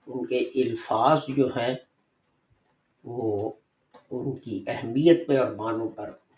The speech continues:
غور کرتے ہیں۔ تو البقرہ آیت number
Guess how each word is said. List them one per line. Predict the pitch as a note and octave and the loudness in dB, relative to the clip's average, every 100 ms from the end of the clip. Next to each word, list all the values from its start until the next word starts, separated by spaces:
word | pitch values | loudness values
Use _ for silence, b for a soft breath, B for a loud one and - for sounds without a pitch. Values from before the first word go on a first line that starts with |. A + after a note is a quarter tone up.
| _ _ | _ _
غور | A2+ A2+ A#2+ | -14 -10 -12
کرتے | G#2 G#2+ - - - | -12 -18 -20 -20 -20
ہیں۔ | - _ _ _ _ _ _ _ _ _ _ _ _ b b b b - - | -20 _ _ _ _ _ _ _ _ _ _ _ _ b b b b -16 -6
تو | - C#3 | -2 0
البقرہ | C3 A#2 B2+ - F3 F3 - - _ _ _ _ _ _ _ _ _ _ _ | 0 2 2 6 8 6 2 -12 _ _ _ _ _ _ _ _ _ _ _
آیت | B2+ C3 C3+ | -10 -6 -6
number | C#3 B2 A2+ A#2 - | -6 -6 0 0 0